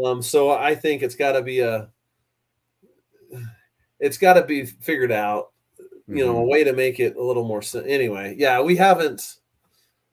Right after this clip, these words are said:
Speaker 1: I, I wish we had a bigger development team. We're working on that to get things out
Speaker 2: Yeah,
Speaker 1: quicker,
Speaker 2: yeah.
Speaker 1: 'cause it,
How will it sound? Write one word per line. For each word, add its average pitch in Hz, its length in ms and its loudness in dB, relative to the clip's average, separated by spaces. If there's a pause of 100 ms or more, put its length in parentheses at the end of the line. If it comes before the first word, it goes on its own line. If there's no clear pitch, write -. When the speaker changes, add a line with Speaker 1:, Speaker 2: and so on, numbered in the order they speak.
(160)
Speaker 1:
I, 135 200 0
I 135 180 0
wish 180 260 4
we 160 140 -6
had 147 240 2
a 127 80 0
bigger 127 400 0
development 123 560 -2
team. 143 260 -4
We're 120 120 -2
working 131 320 -2
on 123 160 -4
that 120 300 -4
to 123 60 -14
get 120 220 -4
things 120 500 -4 (480)
out 123 180 -4
Speaker 2:
Yeah, 104 100 -2
Speaker 1:
quicker, 95 280 -2
Speaker 2:
yeah. - 160 -8
Speaker 1:
'cause 131 180 -2
it, - 200 -4